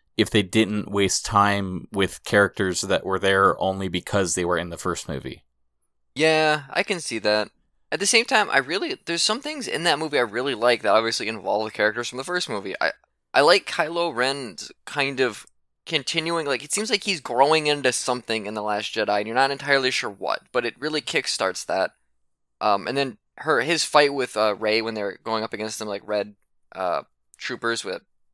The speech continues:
Speaker 2: did Star Wars Kung Fu or whatever,
Speaker 1: And
Speaker 2: was a
Speaker 1: Paris
Speaker 2: great action
Speaker 1: Kasai.
Speaker 2: scene. Yeah. And so it's like, okay, well, these are things I like, so we have to keep those going forward, you know, how do we incorporate that shit?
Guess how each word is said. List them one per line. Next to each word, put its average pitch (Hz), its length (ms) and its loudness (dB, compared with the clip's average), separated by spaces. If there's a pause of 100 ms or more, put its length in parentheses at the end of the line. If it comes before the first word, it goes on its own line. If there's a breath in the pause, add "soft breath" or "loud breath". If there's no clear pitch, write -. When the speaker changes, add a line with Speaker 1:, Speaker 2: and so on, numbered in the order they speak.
Speaker 2:
did 101 220 -4 (320)
Star 110 320 4
Wars 107 340 -2
Kung 113 280 -6
Fu 113 180 -12
or 110 160 0
whatever, 110 400 -2 (680)
Speaker 1:
And - 80 -6
Speaker 2:
was 160 100 2
a 127 40 6
Speaker 1:
Paris 107 160 8
Speaker 2:
great 156 100 6
action 127 120 8
Speaker 1:
Kasai. 90 200 6
Speaker 2:
scene. 95 280 -6 (500)
Yeah. 90 480 0 (920)
And 131 160 -2
so 160 80 2
it's 151 100 2
like, 160 100 4
okay, 156 200 4
well, 139 160 2
these 185 220 0
are 202 60 0
things 180 240 0
I 160 100 8
like, 123 360 4
so - 160 -4
we 120 120 0
have 139 160 2
to 143 60 -12
keep 117 260 -10
those 123 260 2
going 117 300 -2
forward, 107 420 -2
you 104 80 -8
know, 101 100 -4
how 113 140 0
do 110 80 0
we 107 140 -6
incorporate 107 500 -2
that 107 200 4
shit? 87 300 -2